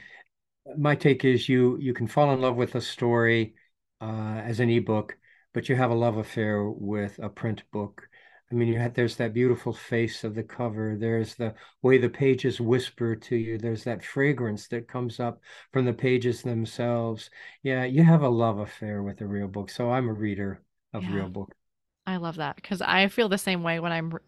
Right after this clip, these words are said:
Speaker 2: reading ebooks. I've done it now out of necessity, just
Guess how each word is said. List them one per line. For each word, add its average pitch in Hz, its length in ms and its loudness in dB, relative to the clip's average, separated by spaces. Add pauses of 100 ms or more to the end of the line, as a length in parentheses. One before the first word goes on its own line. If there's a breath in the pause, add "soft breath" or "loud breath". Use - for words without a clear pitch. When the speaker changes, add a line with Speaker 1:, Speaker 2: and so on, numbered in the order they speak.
(120)
Speaker 2:
reading 185 440 0
ebooks. 202 460 0
I've 196 140 4
done 190 160 6
it 175 100 2
now 175 240 4
out 165 160 2
of 175 100 -4
necessity, 170 680 -2
just - 340 -6